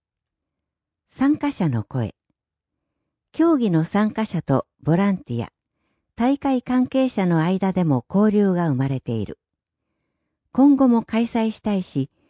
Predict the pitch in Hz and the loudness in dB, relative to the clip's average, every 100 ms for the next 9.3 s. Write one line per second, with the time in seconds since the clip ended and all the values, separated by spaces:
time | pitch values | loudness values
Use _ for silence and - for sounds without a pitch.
0 | _ _ - 226 220 220 208 196 - - | _ _ 0 2 4 4 2 0 -4 -6
1 | 190 151 127 196 - 147 131 143 185 - | -2 0 0 0 -2 -2 -2 -2 -4 -8
2 | 117 98 104 - 92 _ _ _ _ _ | -8 -8 -10 -10 -12 _ _ _ _ _
3 | _ _ _ _ _ _ _ _ _ _ | _ _ _ _ _ _ _ _ _ _
4 | _ _ _ _ - 247 320 320 294 277 | _ _ _ _ 0 4 6 6 4 4
5 | 277 254 165 135 - _ - 247 247 247 | 4 4 4 2 -2 _ 2 2 2 -2
6 | 196 - 139 - 123 - 143 143 131 - | -4 -2 -4 -4 -6 -4 -6 -4 -10 -10
7 | 104 _ _ _ _ _ _ _ 202 214 | -14 _ _ _ _ _ _ _ -4 -4
8 | - 285 269 247 - - 214 113 - - | 0 2 4 2 0 -2 -2 -2 -6 -8
9 | 135 - - | -8 -10 -18